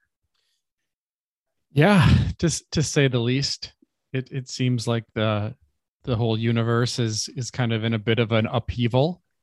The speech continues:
and, uh, <laughs> and as above, so below. So as, as, as the, as the world goes through, you know, big transitions and shifts, I f-,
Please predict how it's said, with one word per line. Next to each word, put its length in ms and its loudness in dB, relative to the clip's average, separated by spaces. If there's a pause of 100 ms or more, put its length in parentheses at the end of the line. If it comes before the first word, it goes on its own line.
(160)
and, 240 -2
uh, 320 0 (400)
<laughs> 380 -20
and 160 2
as 240 4
above, 340 2
so 200 0
below. 580 0
So 300 0
as, 380 0 (200)
as, 380 -2
as 200 -4
the, 200 -6
as 200 -2
the 80 -4
world 340 -2
goes 280 0
through, 440 -2 (460)
you 80 0
know, 80 0
big 280 -2
transitions 840 0
and 160 -6
shifts, 720 0 (720)
I 160 0
f-, 200 -8